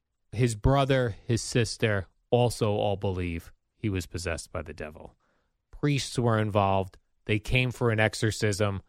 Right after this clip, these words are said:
They had audio recordings of the exorcism, and they had pictures of the exorcism, all this stuff. The exorcism works. But in the process of the exorcism, the boyfriend of the sister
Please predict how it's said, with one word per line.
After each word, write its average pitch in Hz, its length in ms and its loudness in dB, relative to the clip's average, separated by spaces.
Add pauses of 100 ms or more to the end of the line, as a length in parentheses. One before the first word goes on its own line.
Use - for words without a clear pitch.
(360)
They 104 360 0
had 101 180 2 (100)
audio 123 380 4
recordings 107 640 2
of 85 140 -4
the 104 120 2
exorcism, 98 840 -2 (540)
and 95 580 0
they 98 300 0
had 92 340 -2 (280)
pictures 117 440 0
of 98 120 -2
the 101 120 0
exorcism, 95 800 -4
all 90 140 -4
this 82 160 -12
stuff. - 380 -14 (720)
The 117 140 0
exorcism 107 640 0
works. 110 560 0 (1160)
But 123 120 4
in 123 80 2
the 120 80 0
process 151 520 2
of 127 100 2
the 120 120 2
exorcism, 107 800 0 (1300)
the 120 100 4
boyfriend 139 540 2
of 107 140 -2
the 104 60 -2
sister 101 600 -2